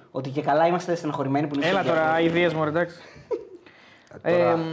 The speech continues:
Speaker 3: ε, κάτι παίρνει αυτός.
Speaker 2: <laughs>
Speaker 3: Σίγουρα κάτι παίρνει.
Speaker 2: Ε, το σημείο που είχαμε πει, λέει, για τις κάρτες έξι και μισή, under έξι και μισή, λέει, ήταν δυνατό. Έβγαιναν τα στατιστικά του διαιτητή και από τα ελληνικά
Speaker 1: Ήτανε.
Speaker 2: ντέρμπι. Λέει, ο διαιτητής φέτος, λέει, δεν έχει δώσει ποτέ πάνω από εφτά. Ε, σήμερα τις
Speaker 1: Ήτανε.
Speaker 2: έδωσε.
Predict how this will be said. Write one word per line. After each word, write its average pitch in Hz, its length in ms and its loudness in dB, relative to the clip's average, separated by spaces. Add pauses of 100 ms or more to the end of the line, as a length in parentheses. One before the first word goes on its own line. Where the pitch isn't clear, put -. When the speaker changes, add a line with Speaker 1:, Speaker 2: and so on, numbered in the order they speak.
(260)
Speaker 3:
ε, 117 40 -4
κάτι 127 280 -6
παίρνει 123 320 -2
αυτός. 87 360 -14 (200)
Speaker 2:
<laughs> 262 400 4
Speaker 3:
Σίγουρα 95 320 0
κάτι 82 200 -6
παίρνει. 80 180 -6 (460)
Speaker 2:
Ε, 180 340 4
το 185 380 2
σημείο 196 420 2
που 254 80 2
είχαμε 254 200 2
πει, 247 140 0
λέει, 269 120 4
για 240 100 -2
τις - 120 -12
κάρτες 247 360 -2
έξι 214 200 -4
και 254 80 0
μισή, 262 240 -4 (140)
under 214 140 0
έξι 214 180 -4
και 240 60 0
μισή, 226 160 -4
λέει, 226 100 2
ήταν 226 180 0
δυνατό. 190 640 0 (280)
Έβγαιναν 226 340 2
τα 190 60 -4
στατιστικά 190 380 -4
του 196 60 -6
διαιτητή 190 380 -4 (140)
και 247 100 2
από 247 120 0
τα 220 60 2
ελληνικά 185 320 0
Speaker 1:
Ήτανε. 175 180 -2
Speaker 2:
ντέρμπι. 190 180 2
Λέει, 220 120 4
ο 247 40 2
διαιτητής 220 360 -2
φέτος, 226 240 -2
λέει, 254 120 2
δεν 233 160 0
έχει 247 120 -2
δώσει 247 200 -2
ποτέ 220 220 0
πάνω 254 220 0
από 233 100 -2
εφτά. 202 380 -2
Ε, 208 40 -8
σήμερα 214 280 -8
τις 147 80 -8
Speaker 1:
Ήτανε. 165 140 -6
Speaker 2:
έδωσε. - 140 -20